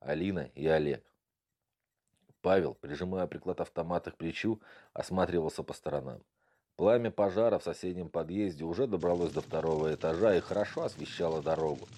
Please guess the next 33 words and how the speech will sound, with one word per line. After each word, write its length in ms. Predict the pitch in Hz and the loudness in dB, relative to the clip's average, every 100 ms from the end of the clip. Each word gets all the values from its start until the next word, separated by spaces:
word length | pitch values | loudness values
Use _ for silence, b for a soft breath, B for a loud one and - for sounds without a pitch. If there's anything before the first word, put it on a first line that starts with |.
| - B B B - - | -20 B B B -18 -12
на 60 | 73 | -4
которой 340 | 78 90 85 | 0 2 2
стояли 420 | - 80 85 85 | 0 2 4 4
зараженные 680 | 76 78 78 73 87 85 67 - - - - - | 2 2 2 4 4 2 -2 -12 -16 -20 -20 -16
и 60 | |
смотрели 500 | - 78 76 90 87 | -10 -6 -2 0 0
на 220 | 85 82 82 | 0 0 0
огонь. 280 | 76 71 62 - - - - - - | 0 -4 -6 -16 -18 -18 -18 -18 -6
Видимо, 420 | 82 123 123 123 | 2 2 4 4
эти 260 | 120 110 110 | 4 4 0
твари 300 | 98 107 110 | 4 6 6
уже 280 | 107 95 104 | 4 4 2
поняли, 500 | 87 90 87 76 76 | 0 -4 -2 -4 -8
что 160 | - 85 | -10 -6
там, 260 | 90 87 | -4 -4
где 220 | 78 80 | -4 0
огонь, 360 | 85 82 95 101 90 - | 0 4 4 4 0 -14
будут 280 | 69 76 82 | -10 -8 -2
и 80 | 90 | -2
люди. 360 | 80 71 62 - - - - - - - | 0 -4 -8 -14 -18 -20 -20 -20 -20 -12
Зомби 400 | 139 90 98 98 | -4 2 2 4
рычали, 640 | 110 113 - - 78 69 - - - - | 4 4 0 0 0 0 -8 -14 -18 -10
топтались 560 | 92 - - 120 123 107 | -8 -8 2 4 4 0
в 160 | 101 | -6
нетерпении 640 | 107 123 101 113 113 113 113 | -6 -4 -4 -2 -2 -2 -4
на 140 | 110 | -4
месте. 500 | 113 113 98 - - - - - - - 87 | -4 -2 -4 -4 -14 -16 -18 -18 -18 -12 -8
Они 120 | 113 | -2
пока 280 | 107 98 110 | -2 2 2
не 140 | 110 | 2
заметили 540 | 98 107 110 107 71 | 0 0 0 -4 -6
группу 340 | 71 76 69 73 | -6 -6 -4 -4
людей. 360 | 71 67 65 | -4 -6 -8